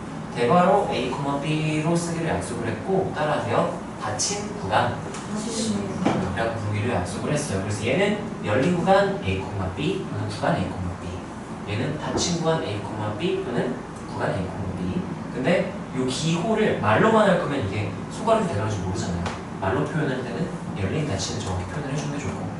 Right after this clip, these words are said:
Speaker 1: 쓸 때는 이렇게 쓰면 열린인지 닫힌인지 여기 괄호의 종류에 따라 이미 나와 있기 때문에 구간이라고 써도 돼요. 자, 근데 한쪽만 포함하고 한쪽 포함 안 하면, 한쪽 포함하고 한쪽 포함 안 하면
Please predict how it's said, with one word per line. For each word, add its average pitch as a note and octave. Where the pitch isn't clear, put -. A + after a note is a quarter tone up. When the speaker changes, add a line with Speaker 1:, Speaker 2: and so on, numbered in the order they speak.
Speaker 1:
쓸 B3
때는 A3+
이렇게 G#3
쓰면 G3+
열린인지 C3+
닫힌인지 A2
여기 F#2
괄호의 B2+
종류에 C3
따라 A2+
이미 F#2+
나와 G#2
있기 -
때문에 G2+
구간이라고 A#2
써도 -
돼요. -
자, G3
근데 G3+
한쪽만 C4
포함하고 G3+
한쪽 G#3
포함 G3+
안 G#2+
하면, G2+
한쪽 G#3
포함하고 F3+
한쪽 F3
포함 -
안 G#2
하면 G#2+